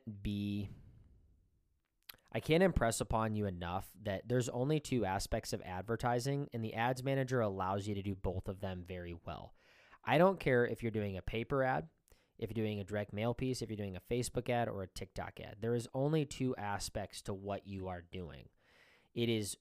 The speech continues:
what are you showing somebody and who are you showing it to? And we've literally built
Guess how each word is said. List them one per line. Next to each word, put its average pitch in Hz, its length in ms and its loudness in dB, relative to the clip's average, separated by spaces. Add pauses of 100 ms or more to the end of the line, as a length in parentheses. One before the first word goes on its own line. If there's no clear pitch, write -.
what 113 240 0
are 156 40 2
you 175 180 0
showing 135 400 -2
somebody 147 460 -2
and 107 120 -4
who 123 220 -2
are 135 80 2
you 117 140 0
showing 104 400 -4
it 90 100 -12 (100)
to? - 200 -8 (360)
And 113 80 -2
we've 170 180 10
literally 139 340 10
built 98 440 6